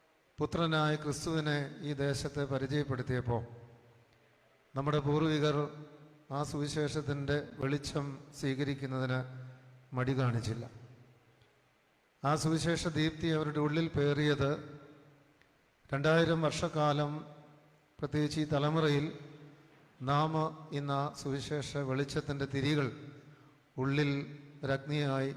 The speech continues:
കൊണ്ട് നടക്കുന്നവരാണ്. ഈ പൈതൃകം അല്ലെങ്കിൽ ഈ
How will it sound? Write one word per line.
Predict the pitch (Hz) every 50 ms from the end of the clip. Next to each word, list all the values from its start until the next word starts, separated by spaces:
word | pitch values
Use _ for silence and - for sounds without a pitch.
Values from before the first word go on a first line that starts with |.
| - -
കൊണ്ട് | - 127 117 127 123
നടക്കുന്നവരാണ്. | 120 117 123 123 - 123 120 117 117 113 110 98 - - - - - - - - - - - - _ _ - _ _ _ _ _ _ _ _ _ _ _ _ _ _ _ _ _ -
ഈ | 156 170 185 180
പൈതൃകം | 170 165 165 160 151 170 175 160 170 170 170 180 170 -
അല്ലെങ്കിൽ | - 156 160 160 165 156
ഈ | 160